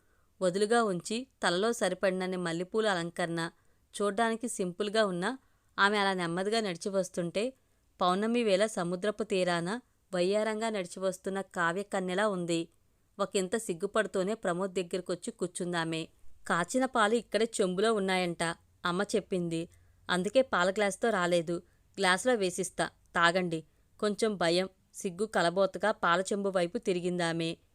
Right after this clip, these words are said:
ఆమె అటు తిరిగిందో లేదో ఉమ వెనక భాగంపై అనుకోకుండా ప్రమోద్ చూపు పడింది.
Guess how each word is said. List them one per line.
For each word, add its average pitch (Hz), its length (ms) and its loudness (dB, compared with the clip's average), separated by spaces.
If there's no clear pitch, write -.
ఆమె 208 200 4
అటు 196 160 0
తిరిగిందో 208 540 0
లేదో 180 400 2
ఉమ 202 200 2
వెనక 196 320 0
భాగంపై 202 460 2
అనుకోకుండా 190 600 0
ప్రమోద్ 190 520 -2
చూపు 180 180 -2
పడింది. 170 420 0